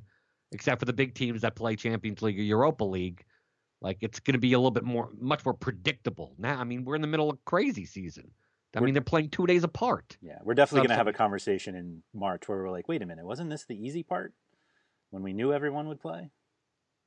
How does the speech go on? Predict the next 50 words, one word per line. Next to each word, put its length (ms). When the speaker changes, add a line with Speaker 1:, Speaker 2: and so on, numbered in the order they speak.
Speaker 2:
It's 160
Speaker 1:
No, 120
Speaker 2:
this 20
Speaker 1:
but, 100
I 60
Speaker 2:
thing. 80
Speaker 1:
mean, 160
that 180
may 80
be 120
injuries 540
or 60
whatever, 380
but, 100
I 40
Speaker 2:
Yeah. 40
Speaker 1:
mean, 220
the, 220
even 260
the 100
F 160
A 80
Cup 260
matches 400
will 80
be, 200
l-, 180
I 100
mean, 300
Speaker 2:
Yep. 160
Speaker 1:
I 60
mean, 120
we're 40
gonna 100
have 120
one 260
Saturday 400
when 200
you 220
have 200
nothing 420
because, 400
I 80
mean, 300
Speaker 2:
There's 160
F 120
A 100
Cup, 220
those 160
matches. 400